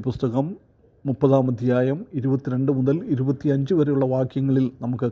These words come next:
കാണുവാനായിട്ട് സാധിക്കും. ഈ ഇസ്രായേലും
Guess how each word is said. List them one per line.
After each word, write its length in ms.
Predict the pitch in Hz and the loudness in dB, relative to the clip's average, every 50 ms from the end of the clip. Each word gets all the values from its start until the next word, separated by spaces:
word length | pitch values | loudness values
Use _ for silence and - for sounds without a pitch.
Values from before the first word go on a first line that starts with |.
| - - | -4 -4
കാണുവാനായിട്ട് 600 | 120 117 123 117 113 113 113 123 123 120 - 123 - - | -4 -2 -2 -2 -4 -4 -6 -6 -8 -8 -10 -12 -12 -10
സാധിക്കും. 400 | - - - - - 151 - - _ _ _ _ _ _ _ _ _ _ _ _ - - - - - _ _ - - - - - - - - - - - - - - - 180 185 | -10 -10 -8 -10 -12 -14 -16 -20 _ _ _ _ _ _ _ _ _ _ _ _ -20 -20 -20 -20 -20 _ _ -20 -20 -20 -20 -20 -20 -20 -20 -20 -20 -20 -20 -12 -4 2 4 4
ഈ 40 | 190 196 196 - 226 185 | 4 2 0 0 0 0
ഇസ്രായേലും 760 | 135 - 170 156 151 160 175 175 185 185 180 175 175 165 | 0 0 0 2 2 4 4 4 6 6 6 6 4 2